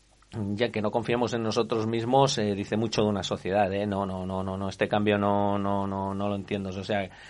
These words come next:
eh, pues que sepan que, que estos bichitos a ellos les da igual. O sea, que, que estemos nosotros, eh,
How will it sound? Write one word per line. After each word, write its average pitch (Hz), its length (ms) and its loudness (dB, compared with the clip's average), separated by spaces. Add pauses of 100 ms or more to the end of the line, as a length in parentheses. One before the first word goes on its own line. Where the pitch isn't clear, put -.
(160)
eh, 110 180 -2
pues 113 240 0
que 110 100 -2
sepan 143 360 4
que, 104 720 2
que 107 100 -2
estos 107 320 -2
bichitos 120 520 0
a 104 120 8
ellos 117 180 2
les 113 160 4
da 104 120 4
igual. 101 280 4
O 92 80 -4
sea, 92 220 -2
que, - 220 -2
que 107 100 -2
estemos 127 360 0
nosotros, 120 460 0
eh, 110 120 0